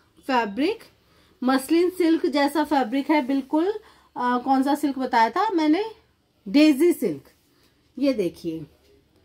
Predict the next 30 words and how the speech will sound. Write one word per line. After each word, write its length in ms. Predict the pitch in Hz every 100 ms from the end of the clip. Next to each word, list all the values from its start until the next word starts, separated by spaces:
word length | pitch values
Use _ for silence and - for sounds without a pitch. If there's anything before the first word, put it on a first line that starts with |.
| _ _ _ _ -
पूरे 380 | 320 359 415 440
digital 560 | 302 294 247 330 392 392
print 400 | - 302 294 294
के 120 | 330
ऊपर 340 | 302 - 294
ये 260 | 302 247 311
आपको 500 | 294 262 - 311 330
handwork 560 | 247 226 202 226 269 320
मिल 160 | 311
जाएगा। 500 | 302 311 302 311 381 453 _ _ _ _ _ _ _ _ - _ _ _ _ _ _ _
ये 140 | 269 320
देखिए, 520 | 233 202 - 165 156 _ _ _ _
पूरा 300 | 302 339 392
handwork 540 | 392 349 285 269 320 320
है 120 | 330
इस 140 | 285
digital 440 | 233 233 220 226 214
पे। 140 | 240
इसके 320 | 262 269 381
बाद 280 | 294 302 294
से 160 | - 349
तो 100 | 339
आपको 260 | 311 311
handwork 440 | 339 285 247 277 302
मिलता 280 | 262 254 285
ही 140 | 294
जाएगा। 320 | 269 247 240
ये 160 | 262 254
देखें, 380 | 233 226 269 349 370 _ _ _ _ _ _ _ _ _ -
<coughs> 0 | -